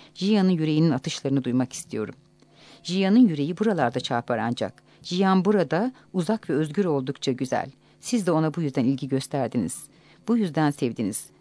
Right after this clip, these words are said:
Buraya ait olduğum için. Sonra bir an susmuş, dağılmış saçlarının bukleleriyle oynamış ve eklemişti. Yitirdiğiniz sözü aramaya geldiğinizi anlatmıştınız. O zaman anlamamıştım ama şimdi biliyorum. Aradığınız sözü buldunuz. Buralardan ayrılmanız,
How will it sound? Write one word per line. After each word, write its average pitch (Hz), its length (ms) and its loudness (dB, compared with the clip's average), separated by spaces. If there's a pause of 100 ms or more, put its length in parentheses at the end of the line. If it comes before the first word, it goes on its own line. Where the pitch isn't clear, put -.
(120)
Buraya 175 260 2
ait 131 300 -4
olduğum 113 300 -6
için. - 260 -8 (480)
Sonra 196 340 0
bir 185 80 0
an 151 140 0
susmuş, - 640 -10 (140)
dağılmış 185 320 2
saçlarının 151 520 -2
bukleleriyle 143 480 -2
oynamış 139 520 -2
ve 147 40 2
eklemişti. - 680 -8 (440)
Yitirdiğiniz 214 480 0
sözü 165 240 0
aramaya 160 320 2
geldiğinizi 151 500 -2
anlatmıştınız. 127 840 -4 (300)
O 214 80 0
zaman 214 200 4
anlamamıştım 143 760 -2 (200)
ama 196 160 2
şimdi 180 300 -2
biliyorum. 143 360 -4 (420)
Aradığınız 202 400 2
sözü 165 320 -4
buldunuz. 131 560 -8 (280)
Buralardan 190 440 2
ayrılmanız, 160 680 0